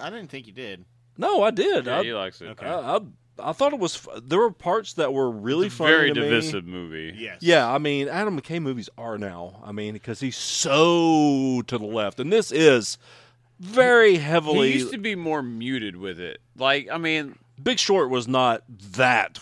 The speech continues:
Speaker 2: crazy.
Speaker 3: It, it's,
Speaker 1: Uh,
Speaker 3: it's
Speaker 1: Big
Speaker 3: a
Speaker 1: Short was pretty hardcore with it, but,
Speaker 3: Well,
Speaker 1: like, his
Speaker 3: it's
Speaker 1: comedies never were.
Speaker 3: it, but it wasn't in your face with it. Like,
Speaker 2: Right, it was smart about it. This is like
Speaker 3: like, Vice took stuff and, like,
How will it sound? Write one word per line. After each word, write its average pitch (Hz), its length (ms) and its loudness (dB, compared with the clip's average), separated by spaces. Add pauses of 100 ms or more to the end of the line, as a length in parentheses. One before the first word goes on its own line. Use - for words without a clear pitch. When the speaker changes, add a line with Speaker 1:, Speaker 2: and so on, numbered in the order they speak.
(100)
Speaker 2:
crazy. 202 920 0
Speaker 3:
It, 190 40 -12
it's, 208 220 -2
Speaker 1:
Uh, 208 160 -6
Speaker 3:
it's 220 160 2
Speaker 1:
Big 240 80 4
Speaker 3:
a - 20 4
Speaker 1:
Short 233 180 -4
was 156 160 -6
pretty 147 300 -12
hardcore 113 500 -12
with 101 140 -16
it, 104 160 -16
but, 139 80 -8
Speaker 3:
Well, 208 120 2
Speaker 1:
like, - 60 -4
his 190 120 -8
Speaker 3:
it's 214 200 4
Speaker 1:
comedies 123 300 -6
never 90 260 -18
were. 80 300 -20
Speaker 3:
it, 196 100 -6
but 196 120 2
it 202 100 2
wasn't 175 400 -6
in 165 180 -6
your 135 120 -8
face - 600 -8
with 95 220 -12
it. 80 220 -12
Like, 120 180 -2
Speaker 2:
Right, 139 160 4
it 202 100 4
was 202 120 -2
smart 202 360 2
about 120 240 2
it. 107 120 -6
This 214 200 2
is 175 160 -4
like 127 420 4
Speaker 3:
like, 175 180 4
Vice 240 420 2
took 214 240 -4
stuff 170 520 -6
and, 156 180 -4
like, 127 240 -2